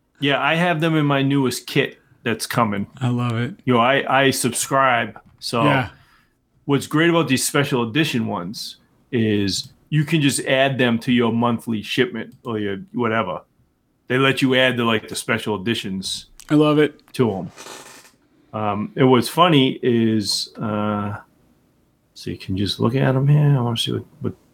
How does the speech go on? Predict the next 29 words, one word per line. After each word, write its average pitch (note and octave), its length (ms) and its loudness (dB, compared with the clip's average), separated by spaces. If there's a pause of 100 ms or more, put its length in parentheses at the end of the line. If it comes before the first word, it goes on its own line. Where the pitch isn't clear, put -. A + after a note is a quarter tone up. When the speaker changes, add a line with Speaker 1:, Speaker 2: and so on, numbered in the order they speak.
(440)
Speaker 1:
'cause G2+ 120 -10
they A#2+ 100 0
had C3 100 2
a B2 60 -2
funny B2 300 -4
thing. A2+ 360 -6
You C#3+ 120 2
know, C#3 80 6
they C#3 120 2
have D3+ 240 2
grit D3+ 340 0
in A2 120 -2
'em. F#2+ 120 -6 (240)
You A#2 100 0
know A2+ 60 2
what A2+ 60 0
I - 40 2
mean? A2+ 100 0
Speaker 2:
Smells C3 80 -4
like E3+ 140 2
Speaker 1:
Different A2+ 140 -4
Speaker 2:
the A#2 60 0
Speaker 1:
levels A2 200 -2
of D3+ 60 0
Speaker 2:
dawn D3 220 2
of D3 80 2
Speaker 1:
grit. C3 120 -2
Speaker 2:
time. C#3 500 0 (800)
Speaker 1:
<laughs> - 640 0